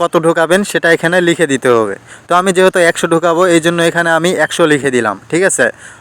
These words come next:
তো আপনি আপনারটা দিতে পারেন একশো, দুশো, তিনশো, হাজার। তো আমি একশো লিখে দেওয়ার পর এখানে নিচে দেখতে পাচ্ছেন নেক্সট লেখা আছে কালো ঘরের মাঝখানে, ঠিক আছে? তো এটার উপরে ক্লিক করে দিলাম। ক্লিক করে দেওয়ার পর দেখতে পাচ্ছেন আমার সামনে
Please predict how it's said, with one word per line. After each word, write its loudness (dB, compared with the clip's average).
তো -2
আপনি -6
আপনারটা -2
দিতে 0
পারেন 2
একশো, -2
দুশো, -4
তিনশো, -6
হাজার। -2
তো -2
আমি -2
একশো -2
লিখে 2
দেওয়ার 2
পর 0
এখানে 0
নিচে 0
দেখতে 0
পাচ্ছেন 0
নেক্সট -2
লেখা 0
আছে -2
কালো 2
ঘরের 0
মাঝখানে, -4
ঠিক 0
আছে? -2
তো -2
এটার 2
উপরে -2
ক্লিক -2
করে 0
দিলাম। 0
ক্লিক 0
করে 2
দেওয়ার 2
পর 0
দেখতে -2
পাচ্ছেন -2
আমার 0
সামনে -2